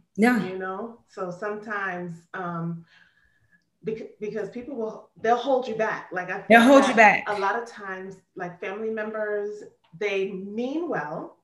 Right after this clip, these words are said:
Speaker 2: and they think that they're protecting you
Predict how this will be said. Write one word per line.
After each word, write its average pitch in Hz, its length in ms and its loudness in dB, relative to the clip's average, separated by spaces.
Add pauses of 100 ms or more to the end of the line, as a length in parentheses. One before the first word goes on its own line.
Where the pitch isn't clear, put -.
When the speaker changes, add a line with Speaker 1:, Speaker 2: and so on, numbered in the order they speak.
(140)
Speaker 2:
and 185 720 -8
they 196 180 -6 (100)
think 208 280 -6
that 170 240 -4
they're 170 160 -4 (120)
protecting 190 580 -10
you 170 420 -6